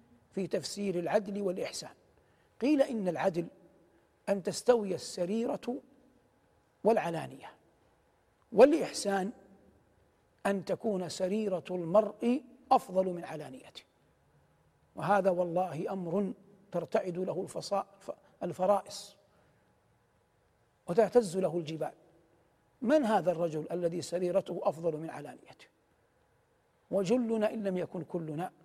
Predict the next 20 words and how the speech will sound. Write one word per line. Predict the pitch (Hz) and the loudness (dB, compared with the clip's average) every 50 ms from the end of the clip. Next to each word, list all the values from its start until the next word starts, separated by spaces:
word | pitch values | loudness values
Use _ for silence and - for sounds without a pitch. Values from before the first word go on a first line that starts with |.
| _ _ _ _ _ _ _ _ _ _ _ - | _ _ _ _ _ _ _ _ _ _ _ -8
علانيتنا | - 156 196 208 220 233 233 226 226 226 240 226 - 202 226 220 - - 247 | 0 4 4 8 8 8 8 8 6 4 4 2 2 -2 -2 -2 0 0 0
أفضل | - - 180 180 196 202 185 180 | 0 -2 0 2 4 4 4 2
بكثير | 180 220 - - 247 185 240 320 330 320 269 233 | -2 -4 0 0 0 2 4 2 2 2 2 -2
من | 214 202 196 | -2 -4 -6
سرائرنا. | - - 185 175 160 151 147 139 135 127 - _ _ _ _ _ _ _ _ _ _ _ _ _ _ _ _ - | -6 -8 -6 -8 -8 -8 -10 -14 -16 -18 -20 _ _ _ _ _ _ _ _ _ _ _ _ _ _ _ _ -16
نسأل | - - - 165 | -10 -6 -4 -2
الله | 175 185 185 185 160 156 | 0 2 2 2 0 0
أن | 175 180 | -2 -2
يدلنا | 170 160 185 190 170 175 170 165 165 156 - - _ _ | -2 -2 -2 -2 -2 -2 -2 -2 -6 -8 -12 -18 _ _
عليه | 170 165 170 196 175 - - _ _ _ _ _ _ _ _ _ _ _ _ - | -4 -2 -2 -2 -4 -8 -16 _ _ _ _ _ _ _ _ _ _ _ _ -4
ويرشدنا | 175 185 202 226 226 175 - - 240 202 214 202 190 - | 0 4 4 4 4 2 -2 -4 0 2 2 2 2 -2
إليه، | - 165 165 160 139 - - - _ _ _ _ _ _ _ _ _ _ _ _ | -4 -4 -4 -4 -6 -8 -16 -20 _ _ _ _ _ _ _ _ _ _ _ _
ولا | - 165 185 196 | -2 0 2 2
يكون | 190 180 - - 185 170 165 170 151 | 2 0 -2 -4 -6 -6 -4 -4 -4
هذا | 151 180 175 160 170 | -4 -4 -2 -4 -4
إلا | - 185 180 170 175 160 | -6 -6 -8 -6 -6 -6
بنعمة | 160 170 180 202 196 165 170 160 - 165 160 160 156 | -6 -6 -6 -6 -6 -8 -10 -10 -10 -10 -10 -8 -10
وفضل | 147 131 180 185 180 180 175 175 170 | -8 -6 -6 -6 -6 -8 -10 -10 -8
وإحسان | 170 196 202 - - - - 208 190 185 | -8 -8 -8 -8 -10 -8 -8 -6 -4 -4
منه، | 180 175 175 214 202 143 | -4 -2 -2 -4 -4 -6